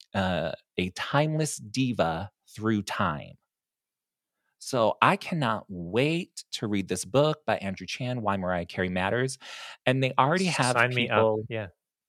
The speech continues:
Speaker 1: Honey, I'm, I'm gonna pre-order. I'm gonna pre-order.
Speaker 2: And seven, seven chapters, a quick read.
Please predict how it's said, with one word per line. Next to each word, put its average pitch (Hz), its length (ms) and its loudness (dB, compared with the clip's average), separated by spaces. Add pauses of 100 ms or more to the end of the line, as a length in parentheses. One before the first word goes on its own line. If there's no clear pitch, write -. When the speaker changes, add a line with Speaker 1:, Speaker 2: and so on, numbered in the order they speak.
(400)
Speaker 1:
Honey, 151 280 4
I'm, 131 260 4
I'm 127 120 4
gonna 135 160 2
pre-order. 202 640 4 (120)
I'm 120 100 -2
gonna 139 160 0
pre-order. 165 300 6
Speaker 2:
And 135 60 10
seven, 170 480 4 (240)
seven 170 280 2
chapters, 180 360 0
a 123 40 -2
quick - 240 -6
read. 139 280 -2